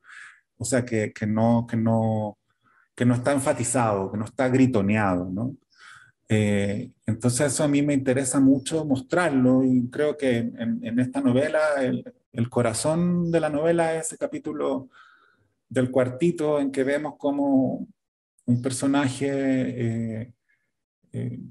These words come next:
agarra un libro de poesía que quedó ahí, eh, y lo lee y no le interesa. Y después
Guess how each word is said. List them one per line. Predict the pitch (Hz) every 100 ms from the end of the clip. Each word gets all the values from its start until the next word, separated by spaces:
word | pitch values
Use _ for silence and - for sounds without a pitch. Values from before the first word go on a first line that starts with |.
| - 123 _ _ -
agarra | 120 120 139 147
un | 151
libro | 156 170 165 151 156 151 151 143
de | 139
poesía | 135 135 127 170 170 160 151 147
que | 127 117
quedó | 123 131
ahí, | 139 151 156 147 143 127 _ _ _ _ _ _ _
eh, | 120 110 110 110 -
y | 120 117 113 110 117 117 - _ _ _ _
lo | 120
lee | 135 175 180 170 156
y |
no | 143 151
le | 156
interesa. | 139 170 190 - 117 - - _ _ - _ _ _ _ _ _ _
Y | 202 123 117 113
después | 117 - 143 151 151